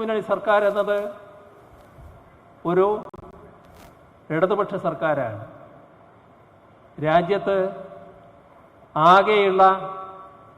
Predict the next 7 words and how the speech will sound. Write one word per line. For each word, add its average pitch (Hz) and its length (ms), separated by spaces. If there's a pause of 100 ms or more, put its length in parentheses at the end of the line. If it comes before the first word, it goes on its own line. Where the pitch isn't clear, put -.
(540)
ഒരേയൊരു 214 760 (1160)
ഇടതുപക്ഷ 175 420 (120)
സർക്കാർ. 135 340 (1600)
ഇടതുപക്ഷത്തോട് 180 800 (1500)
എല്ലാ 165 220 (100)
കാലത്തും 180 460 (1600)
നമ്മുടെ 165 360